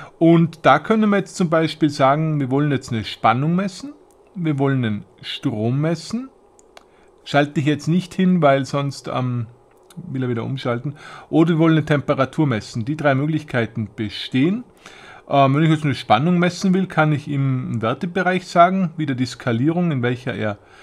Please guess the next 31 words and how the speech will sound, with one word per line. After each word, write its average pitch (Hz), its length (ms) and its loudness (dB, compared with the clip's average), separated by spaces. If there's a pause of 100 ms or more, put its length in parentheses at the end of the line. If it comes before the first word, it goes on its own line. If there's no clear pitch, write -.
(160)
messen 117 440 -2
soll. 175 360 -4 (460)
Einmal. 233 460 -2 (320)
Ich - 100 -14
kann 170 140 4
hier 165 140 4
unten 185 260 2
sagen, 165 200 2
ich 131 40 0
hätte 156 140 0
gern 143 220 0
Wechselspannung 139 720 0
oder 113 240 -2
Gleichspannung 113 960 -2
gemessen. 180 500 -6 (680)
Wir 131 100 -4
gehen 147 160 0
wieder 131 160 2
auf 110 80 -4
unseren 113 240 -4
Sinus. 170 500 -4 (840)
Und 156 160 4
ich 156 120 0
kann 147 160 4
in 147 80 2
Intervall 117 520 2
sagen, 113 340 0
wie 120 100 -8
oft - 240 -10
er 123 80 -2
misst. 107 340 -8